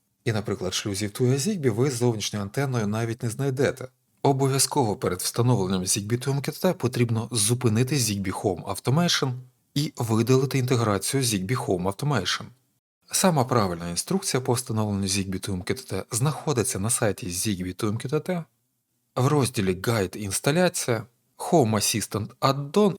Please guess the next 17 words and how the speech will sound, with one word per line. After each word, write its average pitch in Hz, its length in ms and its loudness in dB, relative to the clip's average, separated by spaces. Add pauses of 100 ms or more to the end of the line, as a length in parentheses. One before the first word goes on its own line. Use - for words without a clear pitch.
і 117 100 -2
там 101 240 2
буде 87 140 -4
посилання 147 600 0
на 131 200 2
правильну 110 480 -2
інструкцію 127 500 -4
встановлення 101 460 -4
Zigbee 95 440 -4
to 127 60 4
M 127 160 2
Q - 20 -6
T 165 60 0
T 170 120 0
в - 80 -10 (120)
Home 98 240 2
Assistant. - 640 -8